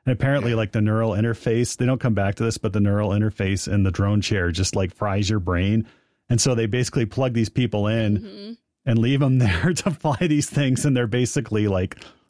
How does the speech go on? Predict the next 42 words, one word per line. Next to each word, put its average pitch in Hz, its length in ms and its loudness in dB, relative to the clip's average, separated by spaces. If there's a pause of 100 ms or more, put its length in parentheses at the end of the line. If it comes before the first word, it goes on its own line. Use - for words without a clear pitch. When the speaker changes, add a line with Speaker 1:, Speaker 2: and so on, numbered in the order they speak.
(140)
Speaker 1:
brain 110 180 2
Speaker 2:
Yeah. 110 60 2
Speaker 1:
dead 101 420 -2
at 101 160 -2
that 107 200 0
point 104 380 0 (540)
and 110 120 2
stuff. 117 240 0
So 131 120 0
that's 135 240 0
ki- - 180 -4 (460)
Speaker 2:
Over, 104 340 -2 (180)
over 156 220 0
time, 131 280 -2
he, 123 120 -2
he 131 140 -4
says, 147 320 0
you 127 60 0
know, 107 180 0
for 123 160 -2
the 107 100 0
short 143 360 0
little 123 200 2
exposure 110 460 0
that 98 160 0
Jack 101 300 -2
has 95 100 -4
had, 87 240 -2
it 85 120 -2
didn't 92 200 -2
do 90 100 -2
any 85 140 -2
damage, 101 400 0
Speaker 3:
Oh, 415 60 0
no 302 60 0
Speaker 2:
but 87 120 0
Speaker 3:
big 85 80 0
Speaker 2:
over 82 140 -2
Speaker 3:
deal. - 100 -6
Speaker 2:
time 101 280 -2
it - 80 -10
doesn't. 58 280 -8